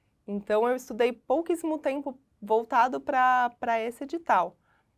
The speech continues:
Eu estudei um pouco em dois mil e dezenove, acredito que em torno de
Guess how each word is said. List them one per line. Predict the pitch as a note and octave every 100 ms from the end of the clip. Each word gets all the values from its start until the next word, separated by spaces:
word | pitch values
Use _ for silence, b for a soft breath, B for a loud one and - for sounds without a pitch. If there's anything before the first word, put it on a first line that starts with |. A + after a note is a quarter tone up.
| _
Eu | G3 G#3+
estudei | A3+ A#3+ G#3+ G#3+
um | A3+
pouco | G#3 G3+ A#3
em |
dois | A3+ A#3
mil | A3+ G#3+
e |
dezenove, | G3 G3 F3+ E3+ F3 A3 B3+ C4
acredito | G#3 G#3 F#3 F3 _
que | -
em | F3+
torno | F3+ F3+ E3+ F3+
de | F3